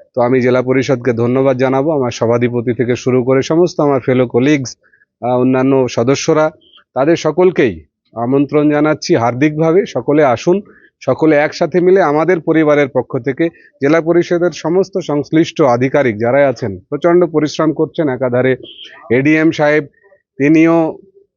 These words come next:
আহ, প্রতিদিনই এটা নিয়ে নতুন নতুন সংযোজন, বিয়োজন, তার যা বক্তব্য সেটা করেন। সেক্রেটারি সাহেব নিজে মাঠে নেমে, আজকে আমরা মহড়া করেছি, মক করেছি কিভাবে পারফরমেন্স হবে।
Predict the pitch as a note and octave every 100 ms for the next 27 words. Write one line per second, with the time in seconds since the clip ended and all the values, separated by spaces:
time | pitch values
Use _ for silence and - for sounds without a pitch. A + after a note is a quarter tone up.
0 | - D3+ D3+ C#3+ C#3 D3 E3+ D#3 F3 C3+
1 | F2+ C#3 B2+ D#3 D#3 D#3 D#3 D3 C#3 D#3
2 | D3+ C3+ D3 C3+ C#3 C#3 C#3+ D3 C#3 B2
3 | C#3+ C#3 D3+ D3 - - - - B2 C3+
4 | C#3 C#3+ C#3+ C#3+ _ _ - - _ _
5 | _ - B2+ C3+ - D3 C3+ D3 C#3 _
6 | _ _ _ - B2 C#3+ C3 C#3 D3 D3
7 | - A2+ C3 C#3+ C#3+ C#3+ D#3 C#3+ C3+ A#2+
8 | B2 D3 D#3 - - A#2 B2+ B2+ D3+ C3+
9 | C#3 C#3 F2 - - A#2+ A2 D3 C#3 C#3
10 | B2+ C3 D3 C#3+ C3+ B2+ B2 A#2+ C#3+ -
11 | C3+ A#2+ D3+ - B2 A#2+ A#2+ A#2+ - -
12 | A#2+ A#2 - G#2+